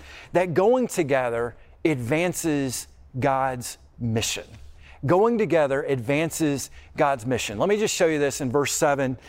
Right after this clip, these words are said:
uh, where the Apostle Paul says this. He says, "It's right for me to feel this way about all of you because I hold you in my heart, for you are partakers with me of grace, both in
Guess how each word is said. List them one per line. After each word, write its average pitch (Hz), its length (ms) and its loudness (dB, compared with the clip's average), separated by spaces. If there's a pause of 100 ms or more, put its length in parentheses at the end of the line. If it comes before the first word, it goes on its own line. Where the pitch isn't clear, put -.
(240)
uh, 139 180 2
where 143 220 4
the 139 100 0
Apostle 165 380 2
Paul 143 280 2
says 123 420 0
this. 117 240 0
He 143 80 -4
says, 139 300 0
"It's 135 160 -4
right 156 260 4
for 180 100 -4
me 156 140 0
to 131 100 0
feel 208 360 2
this 202 200 0
way 165 200 4
about 135 260 2
all 160 300 6
of 170 100 -2
you 175 300 2 (480)
because 143 680 2
I 131 80 0
hold 160 380 0
you 151 160 2
in 135 100 0
my 123 160 2
heart, 156 400 4 (320)
for 151 180 2
you 143 200 2
are 127 40 0
partakers 165 720 -2
with 170 280 0
me 175 260 -2 (540)
of 127 240 2
grace, 156 640 0 (400)
both 123 640 2
in 131 440 0